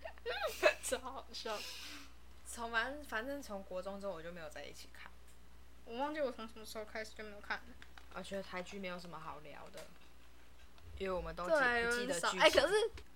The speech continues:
Speaker 1: 我有一个非常喜欢的节目。
Speaker 2: 综艺节目。
Speaker 1: <sighs> 对。他前一阵子停播，其实我不知道，哎，可能停播有一阵子了，但就是很难过停播了。
Speaker 2: 嗯。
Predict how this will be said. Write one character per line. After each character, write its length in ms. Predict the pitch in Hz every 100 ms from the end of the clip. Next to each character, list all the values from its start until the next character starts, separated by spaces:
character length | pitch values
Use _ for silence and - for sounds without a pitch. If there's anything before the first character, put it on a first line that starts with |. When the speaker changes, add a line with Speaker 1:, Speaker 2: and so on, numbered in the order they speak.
| -
Speaker 1:
我 100 | 240
有 160 | 254 240
一 60 |
个 320 | 226 226 220
非 400 | 214 - 311 320
常 340 | 359 - 233 233
喜 340 | - - 220
欢 340 | - 233 214 214
的 200 | - 262 - - -
节 260 | - 233 214
目。 220 | 226 214 - - - - - -
Speaker 2:
综 280 | 381 370 -
艺 40 |
节 200 | - 175
目。 240 | 180 180 160 170
Speaker 1:
<sighs> 120 | -
对。 160 | - - - - - - -
他 80 | 311
前 240 | 302 233
一 60 | 240
阵 160 | 240
子 60 | 208
停 260 | - 208
播， 240 | 190 196 190
其 180 | - 240
实 60 |
我 100 | 254
不 120 | 220
知 40 | 214
道， 60 |
哎， 180 | 214 311 359 -
可 80 | 262
能 160 | 214
停 340 | 240 294 254 247
播 180 | 254 269
有 140 | 208
一 40 |
阵 300 | 208 233 202
子 160 | - -
了， 100 | -
但 160 | 233 240
就 140 | 247
是 320 | - 247 214 - - - - - -
很 220 | 262 220
难 180 | 214 220
过 240 | 262 226
停 260 | 214 226 214
播 320 | 214 208 208
了。 160 | - 180 -
Speaker 2:
嗯。 220 | 180 170